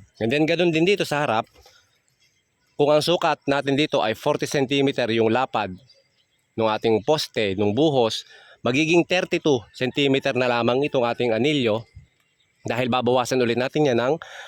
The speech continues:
four C M, four C M both side. Okay? Tandaan nyo yung bagay na yon. And then, dito naman sa ating plano, minsan makikita nyo rin yung cutting list ng ating mga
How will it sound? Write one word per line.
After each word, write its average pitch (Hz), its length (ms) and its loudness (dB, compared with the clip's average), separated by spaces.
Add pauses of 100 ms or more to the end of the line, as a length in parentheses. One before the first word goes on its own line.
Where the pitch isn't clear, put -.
(220)
four 180 160 0
C 170 160 0
M, 135 320 0 (320)
four 139 160 -2
C 120 320 0
M 120 160 -2 (240)
both 113 240 0
side. 113 320 -4 (320)
Okay? 135 400 -2 (160)
Tandaan 107 320 0
nyo 113 80 2
yung 113 160 0
bagay 110 320 0
na 123 80 2
yon. 135 240 2 (400)
And 131 240 0
then, 220 320 2 (840)
dito 220 240 2
naman 185 160 4
sa 160 160 -2
ating 151 160 0
plano, 143 320 2
minsan 131 320 4
makikita 143 480 0
nyo 147 160 2
rin 131 160 2
yung 117 80 4
cutting 143 400 0
list 143 400 0 (320)
ng 120 160 2
ating 123 400 2
mga 147 480 2